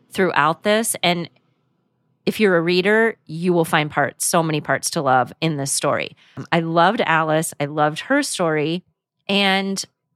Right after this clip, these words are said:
I loved every subsequent person. And I can't believe it because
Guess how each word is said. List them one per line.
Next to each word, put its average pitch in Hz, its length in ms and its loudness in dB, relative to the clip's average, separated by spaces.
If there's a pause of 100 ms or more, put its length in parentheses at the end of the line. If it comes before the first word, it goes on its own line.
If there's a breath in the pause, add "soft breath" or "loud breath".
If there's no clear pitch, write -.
I 185 80 2
loved 175 500 0
every 165 280 -2
subsequent - 760 -8 (320)
person. 175 580 -2
And 214 140 2
I 196 80 2
can't - 360 -2
believe 226 300 2
it - 140 -4
because 214 340 0